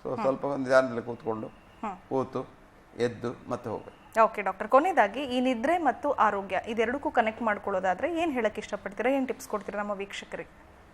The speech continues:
Speaker 1: ಪ್ರತಿಯೊಬ್ಬರಿಗೂ ನಿದ್ರೆ ಬೇಕು. ನಿದ್ರೆ ನಮ್ಮನ್ನು ರಿಜ್ಯುವಿನೇಟ್ ಮಾಡ್ತದೆ, ನಮ್ಮ ಎಲ್ಲ ಕೆಲಸಗಳನ್ನು ಚುರುಕುಗೊಳಿಸ್ತದೆ. ನಿದ್ರೆಯಿಂದ ಮನಸ್ಸು ಕೂಡ ಚುರುಕಾಗ್ತದೆ,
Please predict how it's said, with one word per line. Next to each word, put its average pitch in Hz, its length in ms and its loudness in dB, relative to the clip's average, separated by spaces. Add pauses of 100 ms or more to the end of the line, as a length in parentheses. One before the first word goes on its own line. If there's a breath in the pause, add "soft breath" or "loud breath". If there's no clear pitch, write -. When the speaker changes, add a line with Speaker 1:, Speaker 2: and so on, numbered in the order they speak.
Speaker 1:
ಪ್ರತಿಯೊಬ್ಬರಿಗೂ 156 600 4
ನಿದ್ರೆ 135 320 4
ಬೇಕು. 123 340 2 (600)
ನಿದ್ರೆ 131 340 2
ನಮ್ಮನ್ನು 135 320 4
ರಿಜ್ಯುವಿನೇಟ್ 131 560 2
ಮಾಡ್ತದೆ, 110 520 -2 (520)
ನಮ್ಮ 123 240 4
ಎಲ್ಲ 143 380 10
ಕೆಲಸಗಳನ್ನು 143 840 6
ಚುರುಕುಗೊಳಿಸ್ತದೆ. 131 960 0 (460)
ನಿದ್ರೆಯಿಂದ 160 440 4
ಮನಸ್ಸು 143 380 6
ಕೂಡ 156 160 6
ಚುರುಕಾಗ್ತದೆ, 131 920 4